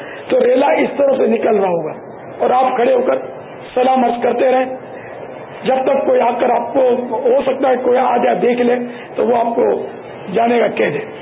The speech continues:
یوں کر کے بچت ہو جاتی ہے۔ اور یہ سوراخ خوبصورتی کے لیے غالباً بنایا ہوا ہے۔ میرے آقا صلی اللہ تعالی علیہ وآلہ وسلم اور شیخین کریمین صدیق اکبر اور فاروق اعظم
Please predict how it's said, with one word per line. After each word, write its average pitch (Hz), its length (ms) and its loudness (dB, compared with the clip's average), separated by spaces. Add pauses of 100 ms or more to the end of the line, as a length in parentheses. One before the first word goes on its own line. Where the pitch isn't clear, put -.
(140)
یوں 294 280 2
کر 254 120 2
کے 247 200 2 (160)
بچت 220 300 0
ہو 208 80 4
جاتی 185 320 -2
ہے۔ 143 60 -4 (260)
اور 240 120 0
یہ 262 180 4 (240)
سوراخ 285 300 2 (600)
خوبصورتی 254 520 0
کے 226 100 4
لیے 233 200 2 (480)
غالباً 226 320 0
بنایا 208 260 2
ہوا 175 200 0
ہے۔ - 60 -10 (100)
میرے 277 180 4
آقا 262 380 2
صلی 277 160 2
اللہ 277 340 4
تعالی 269 300 2
علیہ 269 140 4
وآلہ 269 180 4
وسلم 285 340 2 (500)
اور 277 240 2 (920)
شیخین 269 400 2 (140)
کریمین 247 420 2 (220)
صدیق 247 340 0
اکبر 240 240 0
اور 170 80 2
فاروق 226 360 0
اعظم 226 360 0